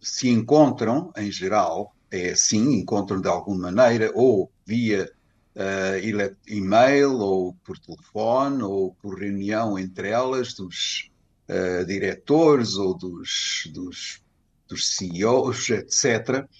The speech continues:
para acordarem entre si qual é o preço que vão, eh, oferecer em concurso público.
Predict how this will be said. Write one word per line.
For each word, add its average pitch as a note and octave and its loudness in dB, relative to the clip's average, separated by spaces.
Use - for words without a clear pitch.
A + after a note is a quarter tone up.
para E3+ 4
acordarem C3+ 4
entre C#3+ 0
si F#3 -8
qual D#3 6
é D#3+ -2
o D3+ -6
preço D3 0
que - -8
vão, C3+ 2
eh, B2+ 2
oferecer C3 -4
em C3+ 0
concurso B2+ -8
público. G#2+ -2